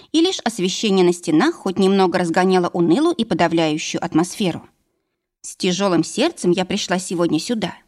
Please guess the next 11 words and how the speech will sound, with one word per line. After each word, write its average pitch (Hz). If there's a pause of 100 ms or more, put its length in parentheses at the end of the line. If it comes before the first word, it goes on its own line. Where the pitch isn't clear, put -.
(360)
и 208
ещё 196
тяжелее 180
мне 180
было 175
слушать 190
начало 214
речи 160
обвинителя. 180 (680)
Проклятые 180
политиканы. 160